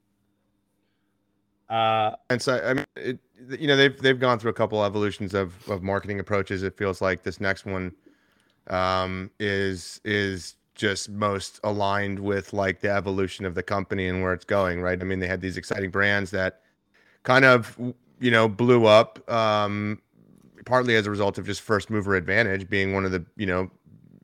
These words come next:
Speaker 2: biggest hit, hit games on mobile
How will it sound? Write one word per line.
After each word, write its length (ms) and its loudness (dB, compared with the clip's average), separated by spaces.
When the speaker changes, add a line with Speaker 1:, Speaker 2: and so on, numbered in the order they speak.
Speaker 2:
biggest 340 0
hit, 260 -4
hit 300 -6
games 520 -4
on 200 -2
mobile 420 -2